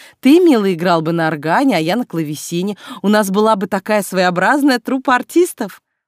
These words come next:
«Конечно же, я очень хочу, мама!» выпалила Марта. «Я буду рассказывать людям о том, что их ждет.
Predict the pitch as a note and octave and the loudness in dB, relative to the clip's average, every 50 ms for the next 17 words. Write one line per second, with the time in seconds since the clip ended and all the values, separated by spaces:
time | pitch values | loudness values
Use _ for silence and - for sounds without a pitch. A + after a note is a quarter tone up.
0 | _ _ _ _ _ _ _ _ _ _ _ _ _ _ _ - - D#4+ F4 F4+ | _ _ _ _ _ _ _ _ _ _ _ _ _ _ _ -2 2 4 4 4
1 | G4 A4 A#4+ - - G4 E4+ B3+ C#4 C4+ C#4+ D4 D#4 F4+ G4 - - F#4 D#4+ F#4+ | 4 2 0 -2 -2 -2 -2 0 2 2 4 4 2 2 0 -2 -6 -6 -6 -6
2 | G#4 - - - G#4+ D#4+ F4+ A4 G#4 C4 G#3 F#3 D#3 - _ _ _ _ _ - | -6 -6 -4 -2 2 2 4 4 2 2 0 -4 -6 -10 _ _ _ _ _ -10
3 | - F3 A3+ G#3+ - G#3+ G3+ G3 G3 G3 G3 F#3 F3 D#3+ - _ - C#3 _ _ | -4 -4 -4 -2 -2 -4 -4 -2 -2 -2 -2 -2 -2 -4 -6 _ -20 -20 _ _
4 | _ - - - - C4 E4 D#4+ E4+ D#4 F4 F4 E4 - - E4+ D#4 E4 E4 C#4+ | _ -20 -14 -4 0 0 0 0 2 2 2 0 0 0 -4 -4 -2 -2 -4 -2
5 | - E4+ G#4 B4+ G#4+ D#4 C#4 F#3 - - - - A3+ A3 F4 G#4+ A4+ - - G4+ | 0 0 0 0 0 0 -2 -2 -4 -12 -6 -6 -4 0 0 -2 -2 -2 -4 -4
6 | G4 F4 B3 G3 F3 G#3 G#3+ B3 - - | -4 -4 -4 -6 -6 -6 -6 -8 -8 -12